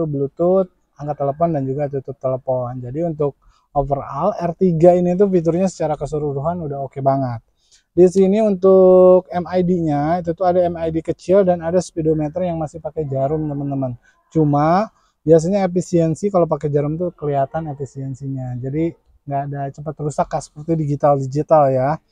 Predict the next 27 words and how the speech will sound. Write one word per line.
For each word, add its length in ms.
Di 80
sini 240
head 160
unitnya 400
udah 80
pakai 240
sembilan 560
inch, 320
teman-teman, 560
dan 160
juga 240
di 80
sini 160
udah 240
ada 160
A 80
C. 320
A 80
C-nya 240
udah 480
auto 320
climate 480
dan 240
juga 320
ada 80
heaternya, 800
teman-teman. 480